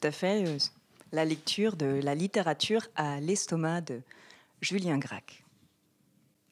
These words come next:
Le Français, lui, se classe au contraire par la manière qu'il a de parler littérature. Et c'est un sujet sur lequel il ne supporte pas d'être pris de court. Certains noms jetés dans la conversation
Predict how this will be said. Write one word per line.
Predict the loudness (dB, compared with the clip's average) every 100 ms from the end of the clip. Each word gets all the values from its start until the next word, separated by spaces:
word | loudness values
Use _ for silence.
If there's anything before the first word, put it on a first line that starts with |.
| _ _ -2
Le | 0
Français, | 0 0 -2 0 0 0
lui, | 2 2 2 0
se | 0 0
classe | 2 4 4
au | 2
contraire | 4 2 2 0 2
par | 4 6
la | 8
manière | 8 6 6 2
qu'il | 0 4
a | 6
de | 6
parler | 4 4 6 4
littérature. | 4 2 2 0 0 -4 -6 -14 -20 -14 -4
Et |
c'est | 2 4 4
un |
sujet | 4 2 4 6 6
sur | 4 4
lequel | 4 4 2 2 0
il | 2
ne | 4
supporte | 4 2 0 2 0 2 -2
pas | 0 2 4
d'être | 2 2 -2
pris | -2 -2
de | 0
court. | -2 -2 -6 -8 _ _ _ _ _ _
Certains | -2 0 2 2 4
noms | 4 2 2
jetés | 2 2 4 6
dans | 6
la | 4
conversation | 4 2 2 2 0 2 2